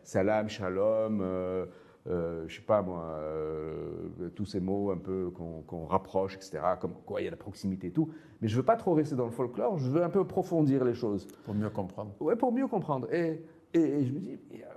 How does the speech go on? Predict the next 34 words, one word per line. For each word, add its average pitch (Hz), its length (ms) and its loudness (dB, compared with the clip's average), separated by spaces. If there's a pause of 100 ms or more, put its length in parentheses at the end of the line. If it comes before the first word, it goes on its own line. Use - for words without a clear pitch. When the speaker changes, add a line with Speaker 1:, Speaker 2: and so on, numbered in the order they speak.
Speaker 1:
il 113 80 -14
y - 20 -10
a, 117 60 -14
il 143 120 -10
y 143 40 -8
a - 20 -8
vraiment 214 300 -6
de 190 60 -6
la 190 80 -6
proximité. 190 580 -6
Et 170 60 -10
pourquoi - 240 -10
cette - 160 -10
proximité, 139 560 -4
on 135 100 4
nous, 117 400 2 (120)
on, 117 180 4 (240)
on 120 260 4
ne 120 300 4
nous 107 480 0
en 110 240 -4
a 117 200 -10 (720)
jamais 120 320 0
vraiment 98 300 -6
parlé ? 90 320 -6
Speaker 2:
Qui 165 240 6
devait 92 240 -4
en 85 80 -4
parler ? 85 260 -8 (120)
Speaker 1:
Je 240 100 -4
sais 269 140 2
pas, - 340 0
l'école - 380 2 (100)
peut-être. - 280 -4